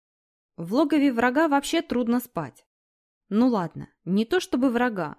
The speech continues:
но в Драконью Академию никто меня не приглашал. И уж тем более не предлагал принять облик одной из студенток, запихав настоящую драконицу в шкаф,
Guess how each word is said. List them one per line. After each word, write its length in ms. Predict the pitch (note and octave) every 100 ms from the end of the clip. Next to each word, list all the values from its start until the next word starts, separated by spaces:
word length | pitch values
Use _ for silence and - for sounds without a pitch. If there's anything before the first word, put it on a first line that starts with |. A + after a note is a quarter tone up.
| -
но 200 | G3 G#3+
в 60 |
Драконью 600 | G#3+ B3+ B3+ C#4 G#3 F3+
Академию 640 | G3+ A3 G3 C4+ C4 F3+
никто 320 | F#3 G#3 - B3+
меня 260 | B3 G3
не 140 | F3+ F#3
приглашал. 680 | F#3 G3+ A3 - A3+ - - _ _ _ _ _ _
И 100 | -
уж 180 | C#4 C4+
тем 280 | - A#3 G#3
более 300 | B3+ C#4 G3+
не 120 | F#3
предлагал 500 | G#3+ A3+ C4 C#4+ D#4
принять 440 | D4 C4+ C4 B3+ -
облик 400 | C4 C4 B3 B3 -
одной 340 | A#3 A3+ A#3
из 60 | A#3
студенток, 680 | - C#4 A3 E3 - - - -
запихав 520 | F#3 F#3+ G#3 G3+ F#3+
настоящую 600 | F#3+ - G3 F#3+ - F#3+
драконицу 600 | F3+ G3 C4 C4+ C4 C#4
в 40 |
шкаф, 320 | - - C#3+